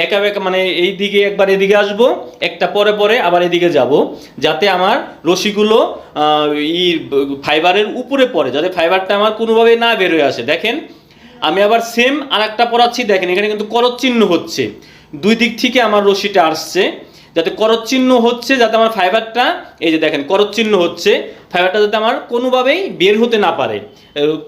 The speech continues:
কেবল নিয়ে। ব্যাস, আমি লাস্ট মাথা এইভাবে সুন্দরভাবে আটকিয়ে দিব। ব্যাস, আটকিয়ে কিন্তু আমার রশি বা এবং কি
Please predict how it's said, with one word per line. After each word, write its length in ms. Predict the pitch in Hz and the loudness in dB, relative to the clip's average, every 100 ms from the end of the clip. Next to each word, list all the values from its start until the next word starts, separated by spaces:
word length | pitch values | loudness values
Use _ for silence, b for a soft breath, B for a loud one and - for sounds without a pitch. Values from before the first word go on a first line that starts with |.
| - - | -18 -2
কেবল 240 | 190 185 175 | 0 2 0
নিয়ে। 160 | 151 131 151 | 0 0 0
ব্যাস, 180 | 131 - - | -2 -4 -10
আমি 120 | 147 | -4
লাস্ট 320 | 156 170 - 226 | 0 0 -2 -4
মাথা 320 | 208 - 214 330 - B B _ | -4 0 -2 -2 -10 B B _
এইভাবে 260 | 170 180 180 | 0 0 0
সুন্দরভাবে 440 | 190 190 180 175 | -2 0 2 2
আটকিয়ে 360 | 175 - 190 175 | 0 0 0 2
দিব। 200 | 143 156 269 - | 2 0 -2 -2
ব্যাস, 200 | 139 117 - B B B | -4 -4 -4 B B B
আটকিয়ে 400 | 180 185 - 226 | -4 -4 0 0
কিন্তু 260 | 220 226 226 220 | 0 -2 0 2
আমার 240 | 208 202 202 190 | 4 2 0 0
রশি 320 | 190 196 208 | -2 0 0
বা 120 | 202 185 180 | 2 2 2
এবং 120 | 190 | -2
কি 100 | 190 | -2